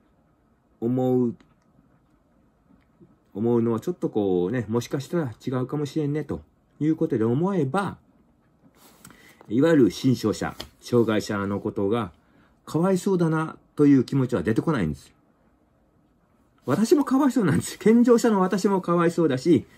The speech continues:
ね、あのー、ね、障害者もかわいそうな、同じかわいそうなんですよ。その程度の差だけなんです。ですからそういうことを思うと、おー、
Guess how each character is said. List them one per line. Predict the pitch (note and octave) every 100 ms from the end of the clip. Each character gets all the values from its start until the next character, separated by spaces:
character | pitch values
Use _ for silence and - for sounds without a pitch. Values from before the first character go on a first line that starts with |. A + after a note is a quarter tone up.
| - _ -
ね、 | B3+ - -
あ | B2
の | A#2 A2+ G#2+ G#2 G2 F#2+ F2+ -
ー、 | F#3 -
ね、 |
障 | - C#3+
害 | C3+ B2
者 | C#3+
も | A#2+
か | - B2+
わ | B2
い |
そ | B2
う |
な、 | G2+ -
同 | E3
じ | B3+
か | C#4 B3
わ | A#3+
い |
そ | G3+
う |
な | C#3+
ん | D#2+
で |
す | -
よ。 | C#2+ - -
そ | -
の | D#3+
程 | F3 A3
度 | A#3
の | G#3+
差 | F#3
だ | A2+
け | F2
な | D#2
ん |
で | C#2+
す。 | _ _ _ _ _ _ -
で | F3
す | -
か | F3
ら |
そ | - G#3
う |
い |
う | A3
こ | A#3+
と | G#3
を |
思 | G#3+ A3
う | G3+
と、 | G3 F#3 F#2 _ _ _ -
お | A2 G2+ G2 F#2 F2+ F2 E2+ E2 D#2+
ー、 | D#2+